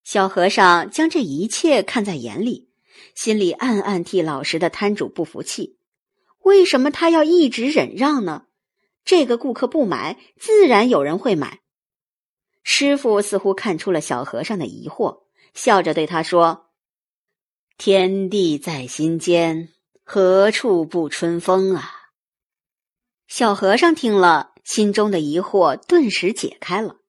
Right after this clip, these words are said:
是啊，能把天地都装在自己心里的人，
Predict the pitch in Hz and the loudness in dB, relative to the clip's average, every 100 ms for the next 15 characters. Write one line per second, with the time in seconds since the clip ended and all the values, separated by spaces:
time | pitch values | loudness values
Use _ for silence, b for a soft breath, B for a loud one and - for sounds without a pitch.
0 | _ _ _ _ _ _ _ _ - 254 | _ _ _ _ _ _ _ _ -6 0
1 | 196 139 - _ b b b 262 359 269 | 0 0 -4 _ b b b 0 2 0
2 | 170 - 330 330 330 311 196 196 190 208 | -2 0 0 2 2 2 2 0 0 0
3 | 202 202 160 190 156 135 240 247 214 131 | 0 -2 -2 -4 -6 -8 -6 -4 -4 -6
4 | 131 131 170 | -8 -10 -12